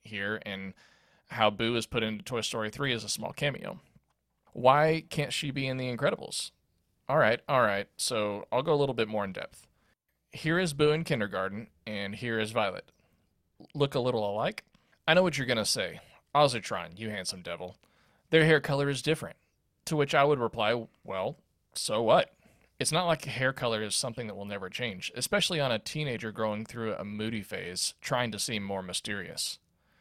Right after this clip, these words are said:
Back to Boo. In the scene in the locker room in Monsters, Inc, while Sully is playing hide and seek with her, he is amazed at how good she is at hiding. Why, it's almost as if she's disappearing and reappearing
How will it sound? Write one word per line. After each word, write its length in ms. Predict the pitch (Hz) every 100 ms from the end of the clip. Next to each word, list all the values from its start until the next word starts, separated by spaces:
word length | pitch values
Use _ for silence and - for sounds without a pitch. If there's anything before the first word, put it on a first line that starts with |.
| _ _ -
Back 240 | 123 117
to 100 | -
Boo. 220 | 104 95 - _ _ _ _ _ - - -
In 120 | - 147
the 80 |
scene 220 | 135 185 226
in 60 |
the 60 | 202
locker 340 | 165 143 151
room 280 | 127 113 110
in 140 | 107
Monsters, 460 | 107 107 117 113 107 -
Inc, 260 | 117 104 -
while 220 | - 117 107
Sully 480 | - 156 175 160
is 140 | 117 113
playing 280 | - 117 107
hide 240 | 107 127
and 120 | 117
seek 260 | - 185 175
with 100 | 113
her, 260 | 104 98 -
he 200 | - 123
is 140 | 214 165
amazed 420 | 147 131 147 139
at 80 | 127
how 180 | 113 113
good 240 | 104 127
she 200 | - 107
is 160 | 98 95
at 100 | -
hiding. 380 | - 131 90 90 _ _ _ _ _ _ _
Why, 160 | - 135
it's 140 | 135
almost 280 | - 214 190
as 120 | 123
if 140 | 123 113
she's 340 | - 117 - - -
disappearing 680 | 127 - - 127 120 120
and 140 | 113 104
reappearing 680 | 123 196 123 101 90 87